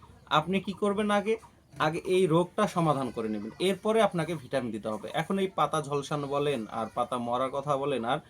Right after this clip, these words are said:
পাতায় দাগ পড়ার কথা বলেন, আর পাতা সাদা হ-, হওয়ার কথা বলেন, এগুলা কিন্তু একই ছত্রাকজনিত কারণ। এইটা যদি আপনার, আহ, হয়ে থাকে, সেক্ষেত্রে আপনি যদি ঝলসানো হয়,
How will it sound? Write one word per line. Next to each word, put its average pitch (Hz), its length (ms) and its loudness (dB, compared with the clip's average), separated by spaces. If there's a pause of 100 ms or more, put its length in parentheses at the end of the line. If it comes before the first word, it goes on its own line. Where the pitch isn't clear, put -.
(280)
পাতায় 143 360 2 (200)
দাগ 131 200 4 (100)
পড়ার 135 240 4
কথা 120 260 -2
বলেন, 131 260 -2
আর 175 220 2 (100)
পাতা 147 240 -2
সাদা 170 400 4
হ-, 139 120 6 (460)
হওয়ার 131 220 4
কথা 113 100 -4
বলেন, 113 280 -4
এগুলা 160 360 0
কিন্তু 190 220 -2
একই 165 360 -2
ছত্রাকজনিত 127 880 -2
কারণ। 123 360 0 (420)
এইটা 180 300 2
যদি 190 220 2
আপনার, 185 480 2
আহ, 123 180 2
হয়ে 127 260 0
থাকে, 160 400 -4
সেক্ষেত্রে 175 440 -2
আপনি 170 240 -2
যদি 160 280 -4 (160)
ঝলসানো 139 460 0
হয়, 139 220 0